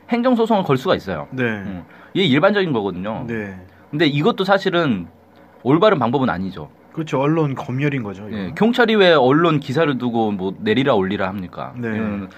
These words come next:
Speaker 1: 언론 사찰, 언론 검열이다. 예, 이게 그래서 사실 그것도 문제인데.
Speaker 2: 근데 이것도 없었던 거 아닙니까?
Speaker 1: 예, 전혀 없었죠. 그러니까 쉽게 말해서 이 경찰이 언론사로 인정을 안 한 거예요.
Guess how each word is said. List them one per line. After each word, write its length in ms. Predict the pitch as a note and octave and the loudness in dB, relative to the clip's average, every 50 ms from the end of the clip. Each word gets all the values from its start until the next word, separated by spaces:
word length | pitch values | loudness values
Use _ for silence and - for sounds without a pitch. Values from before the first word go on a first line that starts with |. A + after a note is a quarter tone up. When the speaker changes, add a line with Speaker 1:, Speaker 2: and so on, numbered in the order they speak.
| - - - - | -20 -20 -8 -2
Speaker 1:
언론 340 | G#2+ A2+ B2+ C3+ C3 C3 | 0 2 2 2 2 2
사찰, 500 | C3 D#3+ E3+ - - E3 C#3+ G2+ E2+ E2 - | 0 -2 -4 -2 0 0 0 0 -2 -6 -6
언론 320 | - G#2 G#2+ A#2+ B2+ B2 A#2+ | -4 -2 0 2 2 2 0
검열이다. 760 | B2 A#2 B2+ C#3 C#3 B2 G2 F#2 F2 F2+ G2 G#2 F#2+ D#2 - - - - - - - - - - | 0 0 0 0 0 0 0 -2 -2 -2 -4 -6 -8 -10 -14 -18 -20 -20 -20 -20 -20 -20 -20 -18
예, 80 | F2 F2+ | -16 -10
이게 280 | F#2 A2 A2+ B2+ C#3+ C3 - - - - - - - - | -8 -6 -4 -4 -4 -4 -6 -12 -20 -20 -20 -20 -20 -8
그래서 440 | - C3+ D#3 D#3+ D#3 G#3 G#3 G3+ G3 | -2 0 0 2 2 2 2 2 4
사실 300 | F#3+ G#3+ G3+ G3+ E3 D3 | 2 2 2 2 -2 -2
그것도 360 | - D3 D#3 A3 A3 G#3+ E3+ | 0 2 2 4 4 4 2
문제인데. 720 | B2+ A2 A#2+ C#3+ C3 D#3+ D3+ B2+ A2 B2 B2+ A#2+ F#2+ D#2+ D#2+ - - - - - _ _ _ _ | 2 2 0 0 0 2 2 2 4 4 4 2 2 -2 -10 -14 -20 -20 -20 -20 _ _ _ _
Speaker 2:
근데 100 | D3 D3+ | -2 -2
이것도 300 | E3 E3 G3+ G3+ G3+ G3+ - - - - _ A3+ E3+ | 0 2 2 2 0 -2 -8 -18 -20 -2 _ 2 2
없었던 360 | C3 B2 F#3+ F#3 F#3 G#3 G3 | 4 2 0 0 0 0 2
거 60 | E3 | 2
아닙니까? 480 | B2+ A#2+ A2+ A2+ G#2+ - A2+ G2+ F#2+ C3 | 0 0 -2 -4 -6 -4 -4 -2 0 0
Speaker 1:
예, 80 | A2+ G#2 | -2 0
전혀 300 | - B2 B2 D#3+ G3+ G3+ | 2 2 2 4 4 2
없었죠. 480 | D3 - - G2 - - F#2 E2+ D#2+ - - _ - - - - _ | 0 0 -4 -10 -10 -10 -10 -12 -12 -14 -20 _ -20 -20 -20 -20 _
그러니까 220 | - C3 C3+ E3 E3 | -6 -4 -2 -2 -2
쉽게 200 | D#3 - - F#3 | -2 0 2 2
말해서 220 | C#3+ C3 C3 D#3 | 4 4 4 2
이 60 | C#3+ B2 | 0 0
경찰이 520 | C3 A#2+ B2 B2 C#3+ C3 C#3+ G3 G#3+ G#3+ - - - - - - - - _ - _ - | 0 0 0 2 0 2 2 2 2 2 0 -6 -18 -20 -20 -20 -20 -20 _ -20 _ 2
언론사로 400 | C#3 D#3 G3+ A3+ A3 A3 G#3 F#3 | 4 6 6 6 6 6 4 4
인정을 300 | D3+ C#3 C#3+ F3+ F3+ D3 | 2 2 2 2 4 4
안 100 | A2+ A2+ | 4 4
한 100 | C#3 D3+ | 4 2
거예요. 300 | A#2+ G2+ F2 D#2 D2+ D#2 | 2 0 0 -2 -6 -14